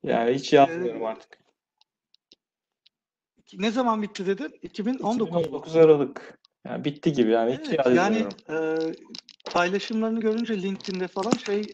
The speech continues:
Speaker 2: e, genelde sen bir şey mi yazdın acaba diye giriyorum. Genelde paylaşıyorsun birilerinin yazılarını,
Speaker 1: Yani şu-,
Speaker 2: e,
Speaker 1: evet, şimdi
Speaker 2: gibi
Speaker 1: şey
Speaker 2: algıladım.
Speaker 1: yapıyorum hocam. E, mesela senin blogunu çok takip ediyorum. Çok güzel yazılar çıkıyor.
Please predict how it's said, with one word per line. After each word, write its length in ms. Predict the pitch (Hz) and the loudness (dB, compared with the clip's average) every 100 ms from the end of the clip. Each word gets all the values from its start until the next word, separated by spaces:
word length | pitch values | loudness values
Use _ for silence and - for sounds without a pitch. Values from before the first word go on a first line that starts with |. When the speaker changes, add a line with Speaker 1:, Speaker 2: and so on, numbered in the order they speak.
| - _ 156 | -18 _ -12
Speaker 2:
e, 40 | 151 143 156 - - - _ _ _ | -12 -12 -14 -16 -18 -18 _ _ _
genelde 560 | 160 185 202 190 226 220 - | -6 -2 -2 2 2 2 -4
sen 420 | - - 196 214 | -6 -2 -2 -2
bir 40 | 190 | -4
şey 180 | - 233 | -4 0
mi 60 | |
yazdın 220 | 226 190 | 0 0
acaba 300 | 202 185 185 | -4 -4 -4
diye 140 | 175 185 | -4 -6
giriyorum. 400 | 175 196 247 262 | -4 -4 -4 -2
Genelde 360 | 202 196 190 220 | -2 -2 -4 -2
paylaşıyorsun 920 | 208 196 202 - 220 190 - 165 151 | -2 0 -2 -4 -4 -4 -6 -10 -8
birilerinin 640 | 160 156 160 156 160 160 - _ _ _ - | -8 -6 -6 -8 -12 -14 -20 _ _ _ -8
yazılarını, 600 | 151 151 151 151 151 170 | -6 -6 -6 -6 -6 -10
Speaker 1:
Yani 280 | 165 170 - | -6 -6 -2
şu-, 120 | 240 | 2
Speaker 2:
e, 20 | |
Speaker 1:
evet, 200 | 196 190 | 4 2
şimdi 260 | 196 185 190 | 2 2 2
Speaker 2:
gibi 120 | 214 | 2
Speaker 1:
şey 100 | 160 | 2
Speaker 2:
algıladım. 280 | 208 220 196 | 2 4 2
Speaker 1:
yapıyorum 340 | - 151 139 | 4 4 4
hocam. 400 | 135 131 135 - | -2 -2 -4 -4
E, 380 | 143 139 135 135 139 | -4 -2 0 -2 -4
mesela 240 | 143 170 | 2 2
senin 300 | 160 175 175 | 4 4 4
blogunu 300 | 175 175 185 | 4 4 4
çok 220 | - 233 | 2 0
takip 360 | - 131 123 131 | 4 2 2 0
ediyorum. 280 | 120 127 143 | 0 -2 -2
Çok 200 | 143 139 | -6 -6
güzel 220 | - 135 | -4 -2
yazılar 340 | 127 123 117 | 0 0 -2
çıkıyor. 480 | - - - 147 202 | -4 -10 -4 -2 -2